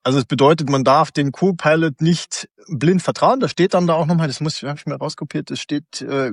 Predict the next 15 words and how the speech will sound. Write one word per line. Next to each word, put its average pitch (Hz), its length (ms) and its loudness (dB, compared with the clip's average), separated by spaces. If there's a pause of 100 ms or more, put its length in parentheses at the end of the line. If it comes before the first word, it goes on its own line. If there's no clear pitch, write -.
Copilot 170 720 0
dient 190 200 0
ausschließlich 175 580 0
Unterhaltungszwecken. 170 800 0 (200)
Es - 200 -4
kann 214 260 -2
zu 196 160 -2
Fehlern 214 480 2
führen 202 480 0
und 165 140 -4
funktioniert 185 640 0
möglicherweise 156 680 0
nicht 160 320 0
wie 147 100 -2
beabsichtigt. 107 760 -4